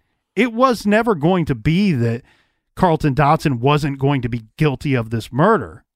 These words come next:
But what was going to happen if this thing went to trial, again, the details, the blanks, all that could have been filled in. The story could have been completed.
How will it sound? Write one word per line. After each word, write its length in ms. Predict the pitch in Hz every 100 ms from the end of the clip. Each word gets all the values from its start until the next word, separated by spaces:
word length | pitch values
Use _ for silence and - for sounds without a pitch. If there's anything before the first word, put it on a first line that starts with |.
| _ _ - -
But 100 | 175
what 180 | 190
was 160 | 170 147
going 300 | 156 175 160
to 60 | 120
happen 380 | 165 208 165
if 140 | 131 -
this 220 | 170 -
thing 260 | 185 175 147
went 180 | 151 127
to 60 |
trial, 680 | 113 - 202 196 139 110 101 _ -
again, 420 | 120 175 135 95
the 100 | 113
details, 640 | 120 175 - 180 185 180 - -
the 60 |
blanks, 520 | 127 151 160 175 - - _ _
all 200 | - 143
that 200 | 170 202
could 140 | - 202
have 60 | 170
been 120 | 170
filled 380 | - 185 202 185
in. 260 | 139 113 - _ _
The 80 | 127
story 360 | - 175 170
could 200 | 147 -
have 100 | 151
been 160 | 123 139
completed. 720 | 131 110 - 214 185 113 107